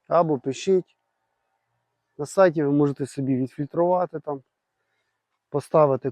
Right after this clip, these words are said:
кола двадцять дев'ять, поставити галочку, що велосипед вживаний, поставити алюмінієву раму,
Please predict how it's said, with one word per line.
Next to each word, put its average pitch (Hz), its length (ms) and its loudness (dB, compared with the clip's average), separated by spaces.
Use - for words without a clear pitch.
кола 143 300 2
двадцять 135 440 -2
дев'ять, 156 340 0
поставити 139 680 -6
галочку, 135 540 -4
що 127 160 -10
велосипед 127 560 -6
вживаний, 147 520 2
поставити 131 600 -4
алюмінієву 131 520 -2
раму, 160 320 -2